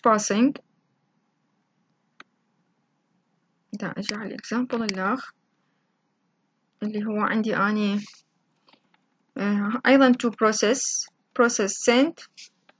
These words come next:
يرسل مسج والآخر يستقبل المسج. فأني حتى أرسل مسج أخلي package، أنا عن-، بالباكج مال ال-، الإرسال أخلي بيه اسم البروسيس اللي أريد أرسله وأخلي بيه المسج.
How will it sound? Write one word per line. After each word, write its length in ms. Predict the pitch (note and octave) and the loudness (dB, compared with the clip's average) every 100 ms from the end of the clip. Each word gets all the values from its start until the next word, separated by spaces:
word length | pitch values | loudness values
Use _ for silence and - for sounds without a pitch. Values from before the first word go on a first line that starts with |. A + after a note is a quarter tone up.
| _ | _
يرسل 360 | A#3+ B3 A#3 A3 | -4 -2 -2 -2
مسج 360 | A3+ D4 D4 | -2 -6 -4
والآخر 460 | A#3+ G#3 G#3 - - _ | -4 0 0 -2 -8 _
يستقبل 440 | C4 - A3+ A3+ G#3+ | -12 -2 0 0 -2
المسج. 440 | G3+ F#3+ A#3 E4 - - _ - - - _ | 0 -2 -4 -4 -6 -12 _ -20 -20 -20 _
فأني 220 | B3 A#3 | 2 2
حتى 320 | A#3 A3+ A#3+ - | 2 -2 0 0
أرسل 320 | - B3+ A3+ | 0 2 2
مسج 280 | G#3 G#3+ A#3 - - | 0 -2 -4 -10 -10
أخلي 480 | A3+ A#3 G#3+ G#3 - | -4 -2 -2 -2 2
package، 320 | C4 B3+ B3 - - _ _ | 2 2 0 -2 -12 _ _
أنا 160 | A3+ G#3 | -4 -4
عن-، 200 | G#3 A3 | -4 -2
بالباكج 580 | A#3 B3 A3 G#3+ G#3+ G#3 | 0 0 0 0 -2 -2
مال 200 | G3 F#3+ | -2 -2
ال-، 300 | F#3 F3 F3 | -2 -2 -4
الإرسال 720 | F3+ F3 - G#3 - G3 F#3+ | -4 -4 -6 -6 -2 -2 -2
أخلي 340 | G#3 A#3+ A3+ G3+ | -4 -4 -4 -2
بيه 220 | A3 B3+ | -4 -4
اسم 200 | - C4+ | 2 4
البروسيس 580 | C4 B3+ B3+ C4 B3 A#3+ | 4 4 2 2 0 0
اللي 160 | G3 | 2
أريد 220 | G#3 C4 | 2 0
أرسله 480 | - A3+ - A#3+ F4 - _ _ _ | 0 -2 0 0 0 -6 _ _ _
وأخلي 360 | C4 A#3 B3+ A#3 | -2 0 2 2
بيه 160 | B3 | 2
المسج. 420 | C4 A3 F3+ F3+ | 2 2 0 -2